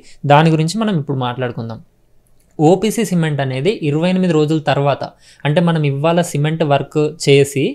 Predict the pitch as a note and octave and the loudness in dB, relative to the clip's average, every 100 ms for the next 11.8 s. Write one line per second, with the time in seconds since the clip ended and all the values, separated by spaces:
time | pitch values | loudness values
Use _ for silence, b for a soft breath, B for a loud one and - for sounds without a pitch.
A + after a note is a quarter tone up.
0 | - b b C#3 D3+ F3 F3+ F3+ G3 - | -8 b b -2 0 0 0 -2 -4 -2
1 | D#3+ D#3+ E3 D#3+ C#3+ D3 C3+ B2+ B2 B2 | 0 2 0 0 0 -2 -2 -2 -2 -4
2 | - C#3+ D3+ C#3+ D3+ D3 C#3+ C#3 D3 D3+ | -4 -2 -2 0 0 0 0 0 0 -4
3 | D3 A3 F#3 D3 D3 D3+ D3 C3+ C3+ C#3+ | -2 -4 0 0 0 -2 -2 -2 0 0
4 | C#3 C3+ C3 C3+ C3+ B2+ C3 B2+ A#2+ E3 | 0 0 -2 -4 -4 -2 0 0 0 -4
5 | C#4 B B B C#3 D3 D3+ D#3+ G3+ E3+ | -4 B B B 0 2 0 2 4 4
6 | E3 E3+ E3+ D3 - D#3+ C#3+ C3+ B2+ A#2+ | 2 2 0 0 0 0 2 0 -2 -2
7 | C3 C3 C3 C#3+ C#3 C#3+ D3 C#3+ C3+ C#3+ | -2 -2 -4 -4 -2 -2 0 0 0 -2
8 | D#3 C#3 D3+ D3 C#3 C#3+ - C#3+ C3 B2 | 0 2 2 0 0 -4 -4 -6 -6 -8
9 | B2 B2+ - C3+ B2+ B2+ A#2+ F3 B3 D4 | -6 -8 -6 -8 -8 -8 -6 -4 -6 -8
10 | b b _ E3+ D#3+ - A3+ G#3 - G#3 | b b _ -2 -2 -4 -6 -4 -2 0
11 | D#3+ D3 D#3+ E3 F3+ E3 D3 | 0 0 -2 -2 -2 0 0